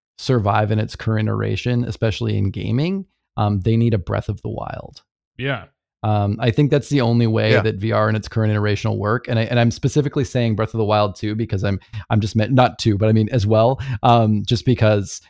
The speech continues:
Speaker 1: um, like, it was a system seller for the Switch. And it's, I mean, I'm not saying the Switch wouldn't have done well, but I think there's something about that new form factor, taking it handheld, having that, like, kind of modularity. I think having Breath of the Wild and that kind of creative feeling game on a kind of creative feeling system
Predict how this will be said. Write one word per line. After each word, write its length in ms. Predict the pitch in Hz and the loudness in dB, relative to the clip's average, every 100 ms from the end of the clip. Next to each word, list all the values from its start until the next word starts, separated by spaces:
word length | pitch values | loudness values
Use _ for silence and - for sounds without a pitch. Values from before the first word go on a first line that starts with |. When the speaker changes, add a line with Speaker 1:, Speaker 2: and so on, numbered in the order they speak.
| _ | _
Speaker 1:
um, 280 | 113 110 107 | 2 2 0
like, 180 | 113 110 | -2 -2
it 100 | 113 | -2
was 220 | 120 107 | -2 0
a 120 | 123 113 | 0 0
system 340 | 123 - 120 | -2 2 2
seller 260 | 120 120 117 | 4 2 2
for 140 | 120 | 0
the 80 | 107 | -2
Switch. 340 | - 165 110 | 0 0 0
And 100 | 110 | -2
it's, 120 | 101 | -2
I 140 | 104 113 | 0 2
mean, 140 | 113 | 4
I'm 120 | 113 | 4
not 160 | 113 120 | 2 2
saying 160 | 123 110 | 2 0
the 40 | |
Switch 280 | - 117 - | 0 -4 0
wouldn't 180 | 113 107 | 0 0
have 80 | 92 | 2
done 220 | 123 131 | 2 4
well, 220 | 110 107 | 4 2
but 100 | 104 | 2
I 80 | 107 | 0
think 160 | 120 | 0
there's 160 | 117 117 | -2 -2
something 320 | 117 107 120 | -2 0 -2
about 320 | 107 110 104 _ _ _ 113 | 0 0 -2 _ _ _ -2
that 160 | 104 | 0
new 320 | 107 104 110 | -2 -2 -4
form 320 | 107 - 107 107 | -6 -4 -4 -2
factor, 800 | - 110 - 113 107 104 104 - | -2 -2 -2 0 2 2 -2 -2
taking 340 | 107 - 110 | -6 -2 -2
it 120 | 107 | 0
handheld, 600 | 87 107 101 101 101 101 | 0 0 0 2 2 2
having 280 | 85 101 104 | 0 0 2
that, 200 | 101 101 | 0 0
like, 180 | 104 104 | -2 -4
kind 220 | - 101 | -2 0
of 120 | 101 - _ _ 107 | 0 -4 _ _ 0
modularity. 800 | 104 98 104 95 104 113 127 123 | 2 2 0 0 2 0 -2 -2
I 100 | 107 | -4
think 260 | - 104 | -2 -2
having 440 | - 98 107 104 101 _ - | -2 0 2 0 -2 _ -2
Breath 200 | 110 110 | -2 0
of 60 | 107 | -2
the 60 | |
Wild 340 | 95 98 107 104 | 0 2 4 4
and 100 | 101 | 0
that 140 | 98 | 0
kind 180 | - 107 | 0 -2
of 120 | 95 | -2
creative 640 | - - 110 107 113 120 - | -10 -6 -2 0 0 -2 -2
feeling 400 | 127 120 110 101 | 0 2 2 2
game 320 | 104 110 110 | 0 2 2
on 100 | 104 | 0
a 40 | - | -2
kind 260 | - 107 | -2 0
of 100 | 98 | -2
creative 580 | - 107 101 104 107 104 | -6 -4 -2 -2 -2 -4
feeling 400 | - 113 104 107 | -2 0 0 -2
system 520 | - 107 - 151 156 | -4 -4 -2 -2 -2